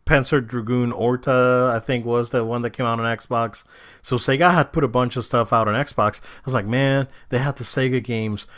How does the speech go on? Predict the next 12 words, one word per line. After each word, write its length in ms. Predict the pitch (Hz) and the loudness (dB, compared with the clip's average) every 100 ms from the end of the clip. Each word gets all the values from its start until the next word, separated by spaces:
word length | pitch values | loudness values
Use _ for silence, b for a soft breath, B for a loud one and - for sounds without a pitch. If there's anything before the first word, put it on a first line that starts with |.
| b | b
but, 140 | - 117 | -4 0
uh, 100 | 123 | 0
that 300 | 110 123 - | 0 -4 -2
console's 520 | 131 120 - 113 101 | -2 -2 -2 -8 -8
ridiculous, 880 | 107 101 - 110 - 117 104 101 - - _ _ | -12 -6 -2 -2 -2 -2 -2 -4 -8 -20 _ _
and 120 | - 104 | -12 -4
I 140 | 123 | 0
don't 220 | 135 127 | 2 0
like 160 | 120 123 | -2 -4
the 80 | 127 | -6
stupid 480 | - 151 131 139 - _ _ 131 | -4 -2 0 -2 -4 _ _ -10
green 360 | 143 143 135 | 0 0 0